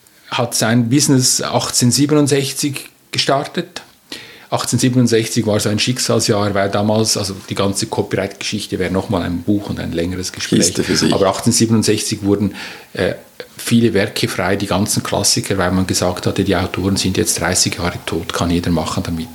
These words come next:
Speaker 1: Und dann hat er von achtzehnhundertsiebenundsechzig bis achtzehnhundertsechsundneunzig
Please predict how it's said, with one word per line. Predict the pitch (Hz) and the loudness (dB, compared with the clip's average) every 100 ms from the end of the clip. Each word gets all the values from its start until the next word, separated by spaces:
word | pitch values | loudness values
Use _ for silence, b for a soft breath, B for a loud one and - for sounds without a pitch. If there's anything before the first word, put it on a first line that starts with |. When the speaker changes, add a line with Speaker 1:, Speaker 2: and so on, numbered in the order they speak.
| - | -10
Speaker 1:
Und | - | -4
dann | 92 | -2
hat | 107 - | 0 0
er | 107 B B B B B | -2 B B B B B
von | 110 - | -2 0
achtzehnhundertsiebenundsechzig | - - - - 127 - - 107 107 - - - 120 110 101 104 - - | 0 2 0 2 0 0 2 4 2 0 -8 -2 2 4 2 0 0 -2
bis | - - | -2 -2
achtzehnhundertsechsundneunzig | 98 - - - 113 - 104 98 113 | -2 -2 -6 -6 -6 -4 -4 -4 -6